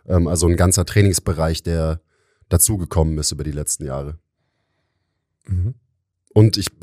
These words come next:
Speaker 1: ich glaube nicht, dass man für die, ähm, Gen Pop Sprints braucht, um, nennen wir es mal, Agilität zu trainieren. Ich glaube, dass Plyos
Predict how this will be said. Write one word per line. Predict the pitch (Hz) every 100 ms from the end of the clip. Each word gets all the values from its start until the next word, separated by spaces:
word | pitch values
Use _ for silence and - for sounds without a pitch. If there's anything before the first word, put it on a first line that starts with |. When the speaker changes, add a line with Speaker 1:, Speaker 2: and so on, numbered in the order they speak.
| 87 92
Speaker 1:
ich | 92
glaube | 104 104
nicht, | 101 104 107
dass | -
man | 95 92
für | 98
die, | 87 87 82 82
ähm, | - 82 80 80 78 80
Gen | 95 92
Pop | - 92 - - _ _ _ _ _ _ -
Sprints | - - 104 117
braucht, | - 98 101 113 - - _ -
um, | 101 101 101 107 _ _ _
nennen | 82 92
wir | 92
es | 95
mal, | 90 87
Agilität | 98 87 90 92 - 101
zu | -
trainieren. | - 101 98 98 101
Ich | -
glaube, | 95 87 80
dass | 85
Plyos | - 92 87 87 - -